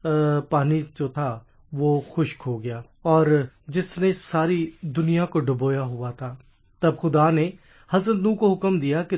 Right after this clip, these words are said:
تو، تیری بیوی، تیرے بچے کشتی سے باہر نکل آئیں۔ پس نوح اور اس کا سارا خاندان اور وہ سارے جانور جو کشتی کے اندر تھے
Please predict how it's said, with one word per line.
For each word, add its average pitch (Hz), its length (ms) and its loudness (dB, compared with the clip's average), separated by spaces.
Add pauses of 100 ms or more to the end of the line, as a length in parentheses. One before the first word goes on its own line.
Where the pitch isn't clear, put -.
تو، 165 220 0
تیری 147 240 -2
بیوی، 151 540 -2 (220)
تیرے 156 200 4
بچے 151 380 0
کشتی 151 340 -2
سے - 140 -2
باہر 131 260 -2
نکل 123 320 -4
آئیں۔ 120 160 -10 (300)
پس 143 240 -6
نوح 151 240 2 (600)
اور 196 120 4
اس 196 140 0
کا 214 100 -2
سارا 190 280 0
خاندان 139 600 -4
اور 160 100 -6
وہ 156 120 -4
سارے 143 300 -4
جانور 139 460 -2 (400)
جو 165 100 -4
کشتی 175 360 -2
کے 190 120 2
اندر 165 260 4
تھے 147 240 -4